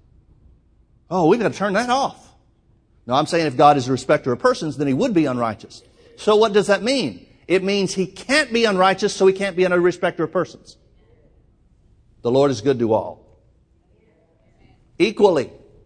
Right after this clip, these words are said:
Well, why do some people seem to get a better shake in life than other people?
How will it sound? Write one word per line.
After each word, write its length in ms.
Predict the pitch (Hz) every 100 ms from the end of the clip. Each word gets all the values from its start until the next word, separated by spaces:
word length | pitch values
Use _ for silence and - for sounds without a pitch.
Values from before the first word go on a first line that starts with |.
| _ _
Well, 140 | - 254
why 100 | 311
do 60 |
some 220 | 339 294 277
people 180 | 247
seem 220 | 214 254 220
to 40 |
get 120 | 220
a 40 | 202
better 200 | 202 190
shake 340 | - 269 262
in 100 | 196
life 260 | 165 160 175
than 120 | 175
other 160 | 180
people? 400 | 160 160 - 92